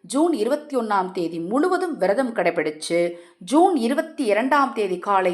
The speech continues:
ஏழு மணிக்கு பிறகு பாரணை செய்து விரதத்தை நிறைவு செஞ்சுக்கலாம். நீங்க இந்த யோகினி ஏகாதசியில பாவம் தீர செய்ய வேண்டிய விஷயங்கள் என்ன அப்படின்னு பாத்தீங்கன்னா,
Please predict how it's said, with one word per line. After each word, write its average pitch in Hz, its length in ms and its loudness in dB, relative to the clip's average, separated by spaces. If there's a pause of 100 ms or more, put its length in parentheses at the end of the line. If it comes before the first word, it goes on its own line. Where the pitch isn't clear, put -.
ஏழு 262 380 2
மணிக்கு 233 380 -4
பிறகு 175 360 -2
பாரணை 226 500 4
செய்து 175 320 -6
விரதத்தை 196 520 -2
நிறைவு 165 380 -2
செஞ்சுக்கலாம். 156 460 -4 (480)
நீங்க 330 280 4
இந்த 269 200 0
யோகினி 294 580 2
ஏகாதசியில 185 760 -4
பாவம் 226 460 0
தீர 185 240 -8
செய்ய 180 300 -8
வேண்டிய 160 320 -8
விஷயங்கள் 202 440 -6
என்ன 160 340 -6
அப்படின்னு 165 380 -8
பாத்தீங்கன்னா, 147 540 -8